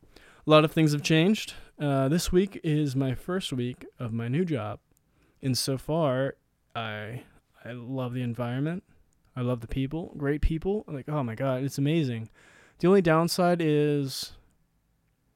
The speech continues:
it's, it's an hour away from my house, so I have to drive an hour there and back.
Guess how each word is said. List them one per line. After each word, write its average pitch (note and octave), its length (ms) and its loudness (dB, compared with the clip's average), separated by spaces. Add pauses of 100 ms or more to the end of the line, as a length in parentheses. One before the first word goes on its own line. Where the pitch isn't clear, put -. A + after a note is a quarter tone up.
(220)
it's, C3+ 360 -6
it's C#3+ 160 -6
an B2+ 80 0
hour C3 240 0
away B2+ 180 0
from A#2+ 160 -6
my A2+ 80 -6
house, A2+ 300 -6
so - 140 -10
I - 20 -6
have A2 80 -8
to A#2 80 -10
drive A2+ 320 -8
an A2+ 80 -8
hour A#2 480 -6 (800)
there A#2+ 180 -2
and A2 100 -4
back. A2 380 -6